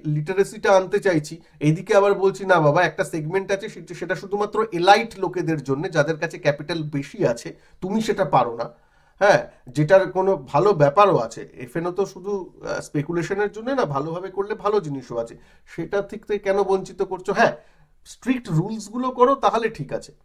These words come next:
তাছাড়া তো অন্যগুলো করার আমার মানে হয় না। আর আমি একটা এখানে ছোট্ট কথা বলে রাখি, যারা ওয়াকিবহাল তারা বুঝতে পারবেন, এই যে অপশনের ব্যাপারটা বেড়েছে, এই অপশনের জন্য তো দায়ী এনএসই সে-, এবং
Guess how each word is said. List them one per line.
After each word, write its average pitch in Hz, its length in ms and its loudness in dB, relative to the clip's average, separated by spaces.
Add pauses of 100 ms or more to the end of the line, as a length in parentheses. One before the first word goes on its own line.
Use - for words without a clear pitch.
(200)
তাছাড়া 208 360 -2
তো 240 220 -2
অন্যগুলো 220 680 -6
করার 214 520 -8
আমার 202 200 -4
মানে 196 240 -6
হয় 196 200 -8
না। 196 100 -16 (920)
আর 190 340 6 (260)
আমি 220 240 4
একটা 226 200 4
এখানে 190 400 -2 (160)
ছোট্ট 165 240 -6
কথা 151 280 -2
বলে 135 220 0
রাখি, 131 320 -6 (100)
যারা 147 400 2
ওয়াকিবহাল 160 520 -2
তারা 151 380 4
বুঝতে 151 340 -2
পারবেন, 123 380 -2 (240)
এই 202 180 0
যে 240 160 -2 (220)
অপশনের 208 520 0
ব্যাপারটা 160 440 2
বেড়েছে, 190 400 -2
এই 175 80 -4
অপশনের 202 500 -4
জন্য 220 280 -4
তো 240 160 -2
দায়ী 220 460 2 (280)
এনএসই 240 400 2 (800)
সে-, - 240 -12
এবং 196 240 0